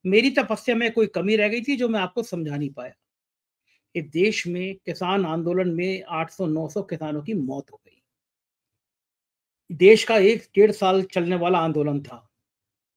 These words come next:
किसानों ने दिखा दिया कि वो इस देश के वो लोग हैं जो अपने खून पसीने से धरती को सींचते हैं। क्या क्या नहीं कहा गया उन्हें, खालिस्तानी हैं, आतंकवादी हैं,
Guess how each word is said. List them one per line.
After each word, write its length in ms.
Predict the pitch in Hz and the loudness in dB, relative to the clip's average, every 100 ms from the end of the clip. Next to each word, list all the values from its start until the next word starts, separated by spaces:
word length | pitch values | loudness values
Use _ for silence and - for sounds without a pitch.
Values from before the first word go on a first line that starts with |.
| _ _ _ _ _ _ | _ _ _ _ _ _
किसानों 440 | - 190 185 214 220 | 0 2 4 4 4
ने 120 | 214 | 2
दिखा 340 | 170 165 185 | 0 -4 0
दिया 220 | 202 208 208 | 0 2 0
कि 140 | 214 | 0
वो 160 | 190 185 | 2 0
इस 80 | |
देश 280 | - 180 196 | 2 0 0
के 120 | - | -2
वो 200 | 170 160 | -4 -2
लोग 280 | 151 147 175 | -2 -2 -4
हैं 220 | - 202 247 _ _ _ _ _ _ _ _ _ _ _ - - _ 175 | -6 -12 -12 _ _ _ _ _ _ _ _ _ _ _ -20 -20 _ 2
जो 120 | 196 | 2
अपने 400 | - 185 196 208 | 2 -4 -2 -2
खून 440 | 208 - 220 254 | -4 -6 -2 0
पसीने 480 | 247 185 - 208 208 | 0 -2 0 0 0
से 340 | 196 220 226 - _ _ _ | 0 -2 -2 -8 _ _ _
धरती 360 | 131 156 165 214 | -10 -8 -6 -6
को 160 | 196 202 | -6 -8
सींचते 500 | - 175 160 - 156 | -8 -8 -8 -8 -10
हैं। 240 | 123 - _ _ _ _ _ _ _ - | -10 -14 _ _ _ _ _ _ _ 0
क्या 120 | 226 | 2
क्या 140 | 262 | 2
नहीं 260 | 208 208 233 | 2 4 2
कहा 180 | 190 160 | 0 -2
गया 120 | 156 | -2
उन्हें, 160 | 160 | -4
खालिस्तानी 680 | 151 185 202 190 175 175 170 | 0 2 2 0 -4 -2 -2
हैं, 80 | 160 | -4
आतंकवादी 720 | 147 196 220 180 170 165 151 | -6 -4 -2 -2 -2 -2 -4
हैं, 140 | 131 | -8